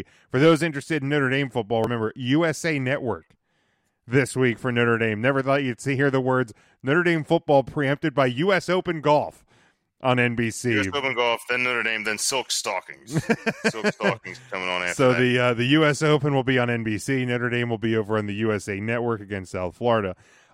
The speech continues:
Speaker 1: Um, but I'm gonna take, uh, I'm gonna take U C F here. Uh, but given that they haven't played, uh, but, but Georgia Tech has, I'm gonna take U C F to win outright,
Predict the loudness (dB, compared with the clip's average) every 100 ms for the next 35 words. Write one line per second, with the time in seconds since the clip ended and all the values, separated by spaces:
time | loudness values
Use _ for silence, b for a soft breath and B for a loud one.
0 | 0 2 4 2 2 2 0 2 2 2
1 | 2 4 4 2 0 0 0 2 2 0
2 | 0 2 2 0 0 0 0 -2 b b
3 | b b -2 2 2 0 0 2 2 0
4 | -6 -2 2 2 2 2 2 -2 -2 0
5 | 2 2 0 -2 -8 _ _ _ _ _
6 | _ -4 -2 0 -2 0 -2 -2 -4 -4
7 | _ -4 2 4 2 -4 -2 -2 0 0
8 | 2 2 0 -4 -2 -2 -2 -4 -2 0
9 | 0 0 -2 0 2 0 -2 -4 -4 0
10 | 0 2 2 2 2 2 0 -2